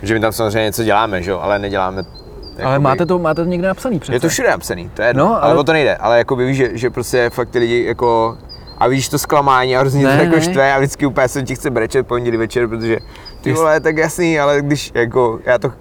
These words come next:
Speaker 1: to, co říkáš, je vlastně logický.
Speaker 2: Jestli je to na-
Speaker 1: Kamkoliv jedu, tak se taky dívám na
Speaker 2: Jo,
Speaker 1: otvíračku, jo.
Speaker 2: jo.
Speaker 1: A třeba jako nevolám, ale prostě dívám se, že jo, a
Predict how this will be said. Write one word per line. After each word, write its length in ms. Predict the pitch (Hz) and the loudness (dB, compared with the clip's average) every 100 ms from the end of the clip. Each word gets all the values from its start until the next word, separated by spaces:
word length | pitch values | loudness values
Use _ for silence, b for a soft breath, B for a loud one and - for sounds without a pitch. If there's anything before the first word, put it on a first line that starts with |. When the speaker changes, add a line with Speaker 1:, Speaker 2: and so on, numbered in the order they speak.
| - | -4
Speaker 1:
to, 120 | 143 | -2
co 140 | - 156 | 0 0
říkáš, 300 | 139 123 123 | 2 0 0
je 80 | |
vlastně 260 | 127 127 131 | 0 0 0
logický. 560 | 113 98 90 - 117 - | 0 -2 -6 -8 -10 -4
Speaker 2:
Jestli 200 | 135 190 | -2 2
je 60 | 185 | 4
to 60 | |
na- 60 | 156 | 4
Speaker 1:
Kamkoliv 280 | 143 160 147 | 4 4 4
jedu, 200 | 135 147 | 4 2
tak 140 | 143 | 0
se 80 | - 139 | 0 -2
taky 160 | 139 | -2
dívám 240 | 131 123 123 | 0 2 4
na 60 | 139 | 4
Speaker 2:
Jo, 60 | |
Speaker 1:
otvíračku, 420 | 147 120 110 - 135 | 4 2 0 -2 0
jo. 80 | 135 | 2
Speaker 2:
jo. 100 | 135 - B B B B | 0 -4 B B B B
Speaker 1:
A 220 | 101 107 101 | 0 0 0
třeba 160 | - 104 | -2 -2
jako 160 | 90 | 0
nevolám, 380 | 98 104 117 123 | 0 2 2 2
ale 160 | - 117 | 2 0
prostě 280 | 120 113 123 | 0 -4 -2
dívám 280 | 135 151 156 | 0 0 -2
se, 180 | 107 | -4
že 80 | 92 | -4
jo, 80 | 95 | -4
a 120 | 101 | -4